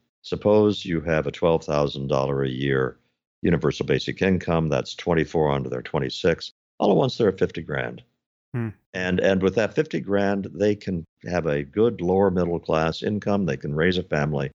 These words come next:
Speaker 1: That all sorts of things open up to them that weren't open before. That's the reason for the title of the book, Putting Lives Back in Our Hands. And so I think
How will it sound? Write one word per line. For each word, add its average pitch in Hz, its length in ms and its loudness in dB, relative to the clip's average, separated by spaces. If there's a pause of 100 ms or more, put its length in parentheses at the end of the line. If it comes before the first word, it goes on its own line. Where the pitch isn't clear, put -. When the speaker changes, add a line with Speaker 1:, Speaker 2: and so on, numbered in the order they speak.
(420)
Speaker 1:
That 85 440 0
all 110 220 4
sorts 101 320 0
of 82 120 -2 (260)
things 90 240 -4 (120)
open 117 260 4
up 92 200 0
to - 140 -12
them - 180 -16 (500)
that 82 240 0
weren't 90 200 2
open 80 300 0
before. 69 500 -10
That's 113 180 0
the 117 60 -4
reason 98 220 0
for 92 80 -6
the 80 60 -2
title 80 280 0
of 69 40 -6
the 69 80 -4
book, 57 260 -10 (320)
Putting 104 220 2
Lives 85 340 0
Back 82 320 -6 (100)
in 92 140 0
Our 82 240 0
Hands. 64 520 -8 (600)
And 85 460 0 (640)
so 117 280 2
I 135 160 4
think 120 380 -2